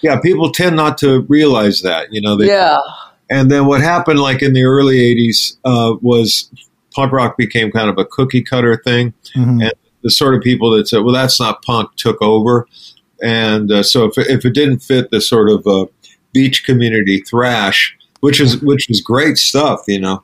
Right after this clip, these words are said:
Speaker 1: uh, but, um, some of the fans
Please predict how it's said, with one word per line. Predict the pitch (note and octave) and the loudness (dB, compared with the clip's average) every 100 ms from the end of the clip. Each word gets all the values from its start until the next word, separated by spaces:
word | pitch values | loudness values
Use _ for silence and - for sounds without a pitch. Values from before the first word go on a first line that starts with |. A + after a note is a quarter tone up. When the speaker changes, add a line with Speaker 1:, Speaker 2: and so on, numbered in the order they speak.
| _ | _
Speaker 1:
uh, | A#2+ G#2 F#2+ - _ - | -2 0 -2 -6 _ -2
but, | B2+ A2+ - _ _ _ _ _ _ - | 0 -2 -4 _ _ _ _ _ _ -4
um, | A2+ G#2+ G#2 - - | 0 0 -2 -8 -6
some | - D3 C3+ | -2 2 2
of | |
the | A#2 | 0
fans | G#2+ C#3 C#3 A#2+ A#2 - - | 0 -2 0 0 -2 -4 -6